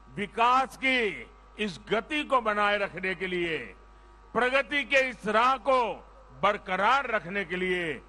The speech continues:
एनडीए सरकार बहुत जरूरी है। भाइयों और बहनों, साथियों, हम जब भी कोई योजना बनाते हैं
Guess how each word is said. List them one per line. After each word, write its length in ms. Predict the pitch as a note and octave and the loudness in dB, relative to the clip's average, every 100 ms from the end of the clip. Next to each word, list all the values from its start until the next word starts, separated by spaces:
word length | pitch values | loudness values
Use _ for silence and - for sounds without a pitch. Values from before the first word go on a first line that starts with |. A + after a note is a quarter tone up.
| - - - | -20 -20 -6
एनडीए 580 | F3 F#3+ F#3+ F#3+ F#3+ F3 | -4 -2 -4 -2 -2 -2
सरकार 680 | - F3 E3 F3 E3+ D#3+ D3+ | -2 -4 -2 0 2 2 -2
बहुत 580 | B2 D3+ D#3+ F3+ C3+ - | -4 0 2 0 -4 -6
जरूरी 500 | D3+ C#3+ D#3+ D#3+ D3 | -4 -4 -6 -10 -12
है। 220 | B2 A#2+ - - - - - - - - | -16 -20 -20 -20 -20 -20 -20 -20 -20 -14
भाइयों 340 | A2 D3+ D#3+ D#3+ | -4 -2 0 -2
और 80 | |
बहनों, 440 | D3 C3+ F#3+ A3+ A3 - - - - - - - - - - | -4 -4 0 0 0 -8 -20 -20 -20 -20 -20 -20 -20 -20 -18
साथियों, 720 | - F3+ G#3 F#3+ A#3+ C4+ C4+ - - - - - - F3 | 0 0 2 2 2 2 0 -8 -20 -20 -20 -20 -4 0
हम 260 | A#3 F#3 | 0 0
जब 260 | F3+ B3 A3 | 0 0 0
भी 160 | C#4+ | -2
कोई 200 | A#3 C4 | 2 2
योजना 460 | B3 A3+ A#3 B3 A#3 | 2 0 0 0 0
बनाते 480 | G3+ G3 G3+ G#3 G3+ | 2 0 0 -2 -6
हैं 280 | D#3 B2 | -6 -10